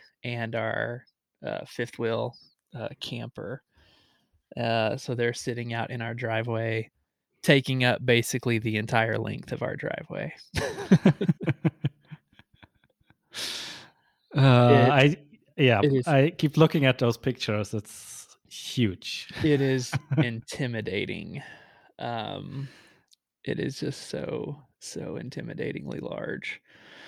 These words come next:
Speaker 1: But people do it. I mean, I, so I s-, I sent, I sent photos to my brother, and he was like, you know, "Damn,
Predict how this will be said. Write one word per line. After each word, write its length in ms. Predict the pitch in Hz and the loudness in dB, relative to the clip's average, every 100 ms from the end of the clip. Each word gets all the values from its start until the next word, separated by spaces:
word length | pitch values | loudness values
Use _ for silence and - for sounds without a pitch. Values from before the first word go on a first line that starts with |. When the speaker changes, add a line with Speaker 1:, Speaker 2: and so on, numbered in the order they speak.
| - - | -18 0
Speaker 1:
But 160 | 175 160 | 4 6
people 300 | 254 233 165 | 4 4 4
do 320 | 135 135 120 | 6 6 4
it. 240 | 101 107 - _ | 2 -2 -4 _
I 60 | 139 | -6
mean, 160 | 127 123 | -2 -2
I, 140 | 123 | -4
so 160 | - 139 | -4 -2
I 60 | 117 | -2
s-, 180 | - - | -2 -6
I 120 | 123 | -6
sent, 360 | - 135 131 - _ _ _ _ | -4 -2 -2 -6 _ _ _ _
I 140 | 120 127 | -8 -8
sent 320 | - 131 170 | -8 -8 -8
photos 380 | - 127 127 127 | -6 -6 -6 -8
to 100 | - | -12
my 160 | 127 120 | -12 -10
brother, 580 | 127 127 127 135 135 - _ _ _ _ _ - | -8 -8 -8 -10 -12 -14 _ _ _ _ _ -20
and 120 | 135 | -14
he 140 | 143 | -10
was 200 | 139 139 - | -8 -10 -6
like, 300 | 127 123 123 _ _ _ _ _ _ _ - | -6 -6 -8 _ _ _ _ _ _ _ -10
you 100 | 123 | -8
know, 260 | 110 123 135 _ _ _ _ _ | -6 -8 -10 _ _ _ _ _
"Damn, 560 | - 160 170 165 156 135 | -8 -4 -2 0 0 -2